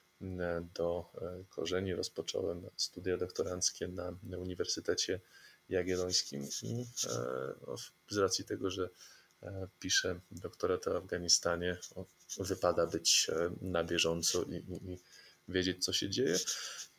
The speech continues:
I trz-, last, e, but not least, e, chciałem odwiedzić, e, swoich tutejszych przyjaciół, m, znajomych i sprawdzić, jak się, e, jak się miewają.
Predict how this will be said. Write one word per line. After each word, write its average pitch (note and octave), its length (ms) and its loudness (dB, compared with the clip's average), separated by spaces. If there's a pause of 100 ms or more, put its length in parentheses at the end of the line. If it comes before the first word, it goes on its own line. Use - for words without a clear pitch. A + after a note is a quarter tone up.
(120)
I E3 120 -2
trz-, - 300 12
last, D#3 520 12
e, C#3 500 8
but B2+ 260 6
not C3 260 4
least, - 500 8
e, C3+ 720 4
chciałem A2+ 500 6
odwiedzić, A2 800 8
e, G#2 140 4
swoich - 720 4 (120)
tutejszych - 500 4
przyjaciół, F#2 720 4
m, F2 320 0
znajomych F2 600 2
i E2+ 160 -4 (540)
sprawdzić, F2 640 2
jak E2 180 2
się, D#2+ 320 2 (140)
e, E2 420 -2
jak E2 220 -2
się - 140 -2
miewają. E2+ 360 4